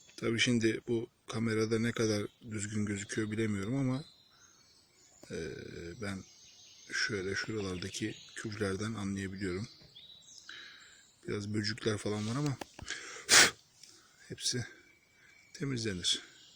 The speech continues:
Çok güzel tadı olan bir mantar.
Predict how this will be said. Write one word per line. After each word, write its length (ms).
Çok 320
güzel 400
tadı 200
olan 320
bir 60
mantar. 540